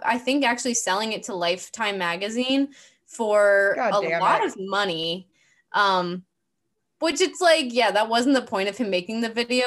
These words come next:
Speaker 1: but at the end of the
Speaker 2: <laughs>
Speaker 1: day, I think he just wanted it out of his hands. And I s-, can't
Speaker 2: Yeah.
Speaker 1: say I blame him 'cause that's, like, a lot of, a lot to have on somebody. And it's like, obviously he was like, "Okay, take it over, authorities. Like, this is clearly something that can help an investigation."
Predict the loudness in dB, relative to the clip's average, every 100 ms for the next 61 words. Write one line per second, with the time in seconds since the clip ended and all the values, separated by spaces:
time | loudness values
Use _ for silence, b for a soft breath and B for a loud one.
0 | 0 2 2 0 0 0 2 2 2 -2
1 | -4 -6 -4 -4 0 2 2 2 0 -6
2 | -8 -6 -6 -6 -6 -6 -4 -2 -2 -2
3 | -4 -2 -4 -4 -6 -8 -4 -4 -2 -4
4 | -4 0 2 2 2 -4 -12 _ _ _
5 | _ -2 0 4 2 2 -4 0 0 0
6 | -6 -8 -8 -4 -6 -6 -10 B B 0
7 | 0 0 0 0 0 -2 -2 -2 -4 -2
8 | 0 -2 -2 -6 -6 -6 -4 0 0 0
9 | -4 -4 -4 -4 -6 -6 -6 -6 -6 -8
10 | -6 -8 -6 -4 -4 -4 -6 -6 -6 -6
11 | -6 -8 -6 -6 -6 -6 -6 -6 -4 -4
12 | -4 -6 -10 -12